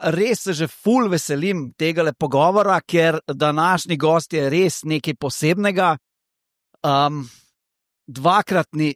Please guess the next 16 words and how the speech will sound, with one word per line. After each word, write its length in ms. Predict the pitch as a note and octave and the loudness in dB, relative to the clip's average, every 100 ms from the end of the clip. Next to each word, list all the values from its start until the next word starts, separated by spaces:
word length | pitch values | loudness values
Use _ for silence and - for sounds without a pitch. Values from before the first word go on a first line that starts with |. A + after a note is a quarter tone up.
| - | -4
osvajalec 800 | C#3 C3+ D3 C#3 C#3 E3 E3 - | -4 -2 0 2 2 2 0 -2
Lige 260 | D#3+ C#3+ | -2 -2
prvakov, 800 | - D3 C3 C3+ C#3+ - F#3+ F#3+ D#3 | 0 -2 0 2 2 2 2 2 2
dvakratni 920 | C#3+ B2+ C3+ F3 - F3 - E3 D#3+ - - | -4 -2 0 2 0 -4 -4 -2 -2 -4 -2
osvajalec 960 | C#3 - D3 C#3 C3 D3 D3+ - - - | -2 0 0 2 2 2 -2 -4 -12 -2
kolajne 500 | D3+ C#3+ C#3 D#3 D3+ | 0 2 2 0 -2
na 100 | C#3 | -2
velikem 400 | C#3 D#3 D#3+ C#3+ | -2 -2 -4 -4
tekmovanju, 600 | D3+ D3 C3+ C#3 D#3 C#3 | -6 0 2 2 0 -2
torej 560 | - D3 D3 C3+ B2+ - - | -2 -2 -2 -4 -6 -12 -6
nekdo, 540 | C#3 B2 C3 F3+ F#3 | -4 -2 0 2 2
ki 160 | - D3+ | 2 0
je 120 | C#3 | 2
povezal 800 | C#3 C3 F3+ D#3+ A#2 A#2+ A#2+ A2+ | 2 2 2 2 0 0 0 -2
in 320 | - B2+ C3 B2+ | -4 -2 -2 -4
srebro 680 | - C3+ B2+ C#3+ F3+ F3+ | -4 -4 0 2 4 4